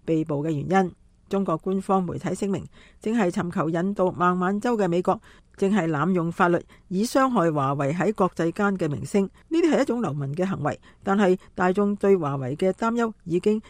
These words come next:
持續相當一段時間。星期五有報道話，日本政府睇起嚟將會成為有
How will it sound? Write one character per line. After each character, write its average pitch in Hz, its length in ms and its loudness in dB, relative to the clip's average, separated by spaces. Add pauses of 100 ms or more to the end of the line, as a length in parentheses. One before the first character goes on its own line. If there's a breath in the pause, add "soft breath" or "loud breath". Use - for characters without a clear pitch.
持 - 160 -4
續 165 160 -2
相 220 320 0
當 202 200 0
一 202 60 -2
段 151 180 -10
時 - 160 -14
間。 151 260 -2 (300 soft breath)
星 208 180 -4
期 147 260 -6
五 170 200 -4 (220 soft breath)
有 170 120 0
報 180 140 -2
道 165 100 0
話， 151 160 2
日 156 160 0
本 185 160 -2
政 180 140 -2
府 180 120 -4
睇 196 200 0
起 147 80 0
嚟 139 60 -8 (200 soft breath)
將 233 140 -2
會 202 80 2
成 135 120 -4
為 147 140 -2
有 147 100 -2